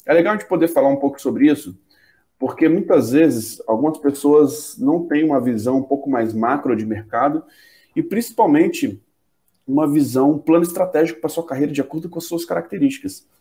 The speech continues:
Isso faz com que o profissional muitas vezes não tenha um plano claro, não tenha uma estratégia pra poder crescer dentro da área de tecnologia.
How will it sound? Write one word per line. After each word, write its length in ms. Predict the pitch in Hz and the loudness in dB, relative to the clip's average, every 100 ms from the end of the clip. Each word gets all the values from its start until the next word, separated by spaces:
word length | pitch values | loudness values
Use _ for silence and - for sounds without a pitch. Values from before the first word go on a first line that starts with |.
| _ - | _ -12
Isso 220 | 202 214 | -8 -4
faz 260 | - 180 180 | -2 -2 -2
com 80 | |
que 60 | - | -6
o 40 | |
profissional 360 | 170 170 160 156 | -2 -2 -2 -4
muitas 220 | 156 139 | -2 0
vezes 140 | 139 139 | 0 0
não 140 | 143 | 0
tenha 180 | 143 139 | 2 -2
um 40 | |
plano 280 | 135 131 127 | 0 0 0
claro, 460 | 123 131 135 139 135 - _ _ | 0 2 2 0 -4 -14 _ _
não 140 | 123 | -4
tenha 180 | 127 135 | -2 0
uma 60 | 135 | -2
estratégia 540 | 135 127 120 123 120 | 0 -2 0 -2 -2
pra 100 | 113 | -8
poder 240 | 104 110 113 | -8 -6 -4
crescer 300 | 113 113 107 | -6 -4 -4
dentro 160 | 104 | -2
da 60 | 104 | -2
área 120 | 101 | -4
de 60 | - | -10
tecnologia. 540 | 104 110 110 104 - | -10 -4 -4 -6 -14